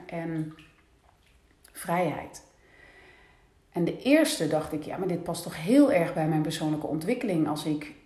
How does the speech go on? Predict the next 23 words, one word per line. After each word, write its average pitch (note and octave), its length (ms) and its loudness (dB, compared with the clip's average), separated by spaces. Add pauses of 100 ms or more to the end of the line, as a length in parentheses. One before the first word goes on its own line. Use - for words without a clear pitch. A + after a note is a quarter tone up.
ehm, D3+ 760 -2 (640)
ja, D#3+ 220 -12
die, A3 280 -14
die, E3 180 -10
die E3+ 160 -6
werkgeversrol E3 760 0
op D3 160 -2
me F3+ 60 -6
neem." - 320 -4 (1300)
Maar F3 180 -4
toen A#3+ 140 2
ik B3 140 0
echt - 260 -4
ging G3+ 200 0
voelen C#4 480 6
en F3 100 -2
dat F3 140 -2
voor A3 240 -2
me G#3+ 80 0
ging F3+ 200 0
zien, D3 360 0
dacht F3+ 200 -4
ik, F3 100 -6